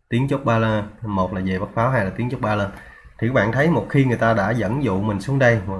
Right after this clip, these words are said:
là để mở đường cho pháo này cắm xuống thì chắc chắn người ta sẽ thối về, thối về để bắt pháo mình. Đó. Thối về bắt pháo thì tới đây chúng ta có hai nước đi, một là chúng ta thối pháo về, hai là chúng ta bình xe ra để bắt lại pháo.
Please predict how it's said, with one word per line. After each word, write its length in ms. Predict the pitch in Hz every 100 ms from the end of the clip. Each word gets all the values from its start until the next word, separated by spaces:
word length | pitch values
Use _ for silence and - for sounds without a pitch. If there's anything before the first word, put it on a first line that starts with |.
| 95
là 180 | 92 90
để 200 | 92 113
mở 240 | 110 107
đường 260 | 120 104 101
cho 120 | 104
pháo 240 | 110 123
này 300 | 135 98 92
cắm 160 | 92 123
xuống 280 | - 147 170 - _ _ _
thì 100 | 101
chắc 140 | - -
chắn 120 | 123
người 100 | 147
ta 60 | 110
sẽ 160 | 110 110
thối 220 | 120 147
về, 340 | 117 95 92 - _ _ _ _ -
thối 140 | 120
về 140 | 120 95
để 80 | 98
bắt 120 | 120 -
pháo 160 | 117
mình. 120 | 139 117 - - _ _ - _ _ - -
Đó. 240 | 92 95 98 - - - _
Thối 160 | 139 156
về 60 |
bắt 120 | 117 131
pháo 200 | - 156
thì 60 | 160
tới 120 | - 131
đây 120 | 120
chúng 140 | 139
ta 100 | 135
có 100 | 120
hai 220 | 143 139 139
nước 160 | 160
đi, 240 | 147 131 123
một 300 | 98 98 -
là 60 | 104
chúng 120 | 123
ta 120 | 117
thối 200 | 127 131
pháo 200 | 135 139
về, 240 | 117 98
hai 220 | 95 107 101
là 100 | 95
chúng 140 | 110
ta 120 | 117 107
bình 180 | 98
xe 200 | 92 107
ra 160 | 104 104
để 140 | 95
bắt 180 | 98 -
lại 100 | 101 92
pháo. 200 | 117